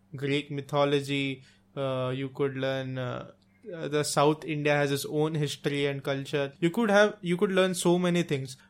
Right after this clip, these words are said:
But if you make a list and arrange it priority-wise, I think the region where you live in,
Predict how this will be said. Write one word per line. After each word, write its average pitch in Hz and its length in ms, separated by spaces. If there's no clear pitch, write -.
But 160 240
if 151 180
you 196 300
make 156 460
a 185 60
list 151 480
and 147 260
arrange 160 360
it 185 180
priority-wise, 147 840
I 151 140
think 202 440
the 170 400
region 175 420
where 175 140
you 165 80
live 151 260
in, 131 200